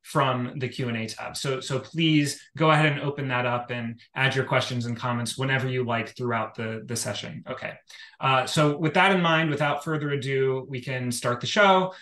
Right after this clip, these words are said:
Uh, so, so Patrick and Rob, whenever you are ready, feel free to share your screen and tell us about your report.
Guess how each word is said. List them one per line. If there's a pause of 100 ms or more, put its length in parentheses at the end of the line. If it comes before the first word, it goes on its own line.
(200)
Uh,
so,
so
Patrick
and
Rob,
whenever
you
are
ready,
feel
free
to
share
your
screen
and
tell
us
about
your
report.